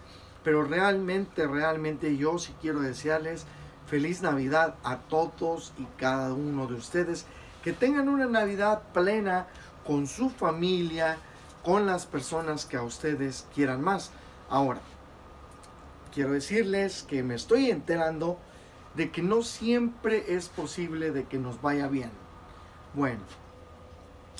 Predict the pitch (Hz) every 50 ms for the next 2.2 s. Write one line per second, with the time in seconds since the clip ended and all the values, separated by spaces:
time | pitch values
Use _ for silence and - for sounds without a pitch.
0 | - - - 151 160 156 156 156 143 135 123 139 160 160 156 143 - 160 202 226
1 | 254 254 - - - - - - - - - - 160 170 165 190 220 240 233 226
2 | 220 214 - -